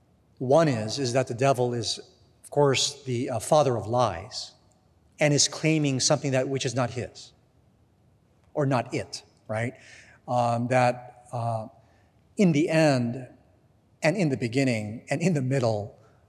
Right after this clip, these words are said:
uh, the world and all authority belongs to God. That's number one. So he's making a false claim. That's, that's one point. But the other one that, that this can be also seen is, for instance, remember in the book of Job,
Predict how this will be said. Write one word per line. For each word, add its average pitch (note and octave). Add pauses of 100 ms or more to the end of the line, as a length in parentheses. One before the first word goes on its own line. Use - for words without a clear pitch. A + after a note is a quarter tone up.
(600)
uh, A#2 (640)
the C3
world C#3+
and A2
all C#3
authority A#2+
belongs A2+
to A#2+
God. F#2+ (600)
That's B2+
number A2+
one. G2+
So B2
he's A#2
making C3
a A#2+
false A2
claim. G2
That's, A2+
that's A#2
one A2+
point. - (1000)
But G3
the G#3
other C4
one B2+ (100)
that, C#3 (180)
that B2
this D3
can C3+
be B2
also B2+
seen B2
is, A#2+
for -
instance, D3
remember D#3
in D3+
the A#2+
book B2
of G2+
Job, G#2+